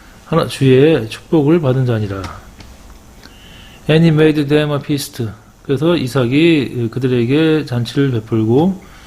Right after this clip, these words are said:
and they eat and drink. 그들이 먹고 마셨더라. And they rose up betimes in the morning. 그들이 또 아침 일찍 일어나서, and swear one to another. 서로 맹세를 하였으며, Isaac sent them away.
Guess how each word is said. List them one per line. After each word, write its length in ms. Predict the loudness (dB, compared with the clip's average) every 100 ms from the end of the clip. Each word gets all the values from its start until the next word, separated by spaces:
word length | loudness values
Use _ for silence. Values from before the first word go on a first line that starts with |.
| -20 -20 -20 -12 -2
and 180 | 2
they 180 | 4 4
eat 320 | 2 0 -2
and 140 | -4 -4
drink. 280 | -2 -2 -2
그들이 360 | -4 0 0
먹고 280 | 0 -4 -4
마셨더라. 460 | -4 -4 -6 -6 -8 -14 -20 -20 -20 -20 -20 -20 -20 -20 -20 -20 -20 -20 -20 -20 -20 -20 -20 -18 -4
And 160 | 0 4
they 180 | 4
rose 260 | 4 2 2
up 120 | 0
betimes 520 | 0 -4 -2 -2 -2
in 100 | -2
the 140 | 0 0
morning. 380 | 0 0 -2 -2
그들이 460 | -2 0 2 2
또 200 | 2 0
아침 300 | 0 -2 -4
일찍 240 | -4 -2 0
일어나서, 480 | 0 0 2 2 2 -2 -12 -20 -20 -20 -20 -20 -20 -8 -2
and 180 | 0
swear 380 | 0 2 4 4
one 320 | 2 0 -2
to 140 | -2 -2
another. 420 | 0 0 -2 -4 -6 -10
서로 380 | -2 2 2 2
맹세를 480 | 0 0 0 2
하였으며, 640 | 2 0 -2 -2 0 0 0 -6 -20 -20 -6
Isaac 340 | -2 0 -2
sent 480 | 0 2 2 2 2
them 220 | 2 0
away. 340 | 0 0 0